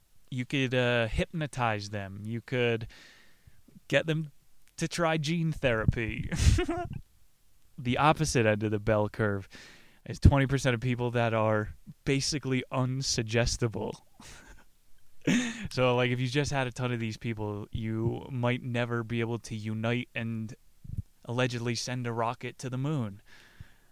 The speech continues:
But there would be a lot less war. Suggestibility, that's what they look for in cops and soldiers. I've, like, said this before. When I was in a tough spot,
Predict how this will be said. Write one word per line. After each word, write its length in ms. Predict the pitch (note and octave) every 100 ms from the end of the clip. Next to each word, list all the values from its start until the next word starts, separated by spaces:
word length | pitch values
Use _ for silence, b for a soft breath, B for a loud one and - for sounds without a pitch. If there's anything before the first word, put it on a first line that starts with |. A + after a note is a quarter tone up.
| B -
But 380 | A#2+ D3 C#3 -
there 160 | B2+
would 140 | A#2+ B2
be 100 | B2
a 80 | A#2
lot 320 | A#2 A#2+ -
less 240 | A#2 A2+
war. 680 | A2 G2+ G#2+ A2 A2 A2+ - - - -
Suggestibility, 1160 | - - A#2 G#2+ B2 - C3 B2 B2+ A2+ A2 A2 A2 - -
that's 320 | - B2+ - C#3+
what 240 | C3 -
they 100 | C3
look 220 | B2 A#2+
for 240 | - B2 A2+
in 160 | G#2
cops 640 | G#2+ - A#2+ A#2+ - - -
and 260 | - G#2+
soldiers. 840 | - - A#2 A#2 A#2 A#2 A#2 - - - - - - - -
I've, 300 | A#2 G#2+ C3
like, 240 | B2 A2
said 240 | - C3+
this 180 | B2+ D3
before. 560 | - A#2+ - A#2+ B2+ C3+ B B B B B B B B B B -
When 200 | B2+ B2+
I 100 | B2
was 180 | B2
in 100 | B2
a 60 | A#2
tough 280 | - B2+ -
spot, 480 | - - B2 B2+